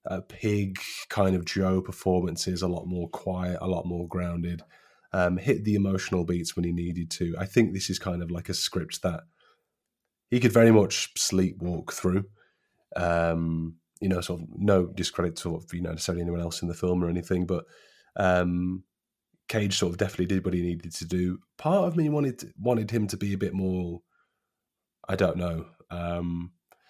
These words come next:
maybe 'cause I'm, I'm too recently from finishing God of War Ragnarok and the whole father-son dynamic in that, and sort of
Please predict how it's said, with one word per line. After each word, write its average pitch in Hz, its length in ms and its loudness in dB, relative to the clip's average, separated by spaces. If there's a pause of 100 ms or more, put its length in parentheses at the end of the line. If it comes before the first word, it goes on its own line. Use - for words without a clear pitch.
(140)
maybe 123 260 8
'cause - 140 2
I'm, 104 120 6
I'm 101 120 2
too 101 240 2
recently 92 640 0
from 87 560 -2 (340)
finishing 92 400 0
God 90 180 0
of 90 120 -2
War 87 180 0
Ragnarok 90 480 0
and 95 80 4
the 87 60 2
whole 85 180 0
father-son 90 600 0
dynamic 90 560 -2
in 85 160 0
that, 87 200 -4
and 90 100 -6
sort 82 220 -8
of - 100 -18